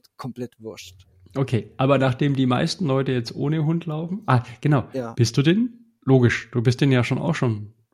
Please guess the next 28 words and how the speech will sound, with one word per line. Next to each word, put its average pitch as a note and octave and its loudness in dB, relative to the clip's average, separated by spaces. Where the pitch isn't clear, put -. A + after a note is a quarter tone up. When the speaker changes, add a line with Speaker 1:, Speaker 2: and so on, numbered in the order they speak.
Speaker 2:
fünf, - -8
sechs B2 -4
Mal A2+ 0
mit A#2+ -2
Hund A#2+ 0
gelaufen, A2+ -8
ne? D#3 -6
Speaker 1:
Den E3 0
Chiemgauer F#3+ 4
laufe E3+ 0
ich E3 -10
nie F#3+ -6
mit E3+ -8
Hund. B2+ -12
Speaker 2:
Weil B2 2
man's D3+ -2
Speaker 1:
Niemals. - -20
Speaker 2:
nicht C#3 -2
sollte F3+ -2
oder F#3 -4
nicht B2+ -6
darf, E3 0
Speaker 1:
Ähm, D#3+ -6
Speaker 2:
oder? B2+ -4
Speaker 1:
wegen, E3 -4
äh, D#3 -4
es E3 -4
gibt - -8